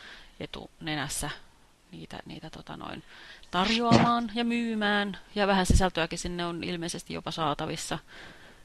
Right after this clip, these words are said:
Ja Amazonin Kindlen kolmas versio on ollut niiden supermyynti-, myyntihitti.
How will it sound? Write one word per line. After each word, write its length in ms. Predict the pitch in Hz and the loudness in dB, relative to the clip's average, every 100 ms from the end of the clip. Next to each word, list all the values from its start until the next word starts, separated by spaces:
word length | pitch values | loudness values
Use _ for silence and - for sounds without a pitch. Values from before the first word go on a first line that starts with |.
| - | 8
Ja 120 | 175 | 10
Amazonin 460 | 208 190 196 180 | 10 6 4 2
Kindlen 440 | 170 196 180 180 160 | 4 4 8 8 6
kolmas 520 | 170 175 165 151 - - - - - - - | 4 4 4 2 -2 -8 -20 -20 -20 -20 -2
versio 500 | 170 165 151 160 156 | 6 6 6 2 2
on 120 | 147 156 | 2 0
ollut 220 | 151 151 | 0 0
niiden 300 | 151 - 143 | -2 -2 -4
supermyynti-, 760 | 151 151 143 151 - 143 139 - - - - - - - | -4 -4 -4 -4 -4 -4 -6 -10 -20 -20 -20 -20 -12 -4
myyntihitti. 880 | 170 151 151 151 156 - - 131 | -2 0 0 0 -2 -8 -4 -4